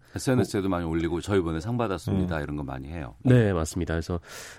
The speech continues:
Speaker 2: 어, 이 상이라는 게 사실 이 권위 있는 단체가 좀 자격 여부를 꼼꼼하게 심사를 해서
Speaker 1: 네.
Speaker 2: 그 받을 만한 자격이 있다면 수여를 하는 거고,
Speaker 1: 음.
Speaker 2: 어, 그래서 이제 권위라는 게 생기는 건데,
Speaker 1: 네.
Speaker 2: 이 케이비에스의 취재 결과를 보면 이게 뭐, 전혀 그렇지 않다.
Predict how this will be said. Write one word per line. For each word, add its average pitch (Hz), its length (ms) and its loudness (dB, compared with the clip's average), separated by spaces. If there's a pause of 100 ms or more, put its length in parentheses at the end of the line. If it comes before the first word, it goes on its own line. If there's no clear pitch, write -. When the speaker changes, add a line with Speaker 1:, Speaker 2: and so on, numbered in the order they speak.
Speaker 2:
어, 113 160 2
이 110 80 0
상이라는 233 560 4
게 190 80 4
사실 185 260 2
이 135 160 6
권위 139 320 4
있는 165 180 4
단체가 123 360 4
좀 110 80 2
자격 113 340 2
여부를 101 240 4
꼼꼼하게 127 600 4
심사를 139 420 2
해서 120 420 2
Speaker 1:
네. 85 120 0
Speaker 2:
그 87 100 -2
받을 107 180 2
만한 104 240 4
자격이 104 380 2
있다면 101 300 2
수여를 135 360 2
하는 139 160 4
거고, 92 400 2
Speaker 1:
음. 76 320 -2 (200)
Speaker 2:
어, 95 100 0
그래서 131 240 6
이제 104 120 0
권위라는 107 540 4
게 95 60 0
생기는 113 340 2
건데, 80 400 0
Speaker 1:
네. 78 340 -2
Speaker 2:
이 107 60 4
케이비에스의 214 600 4
취재 - 260 2
결과를 170 320 4
보면 135 300 4
이게 107 140 4
뭐, 104 140 4
전혀 113 240 4
그렇지 113 240 0
않다. 98 380 -2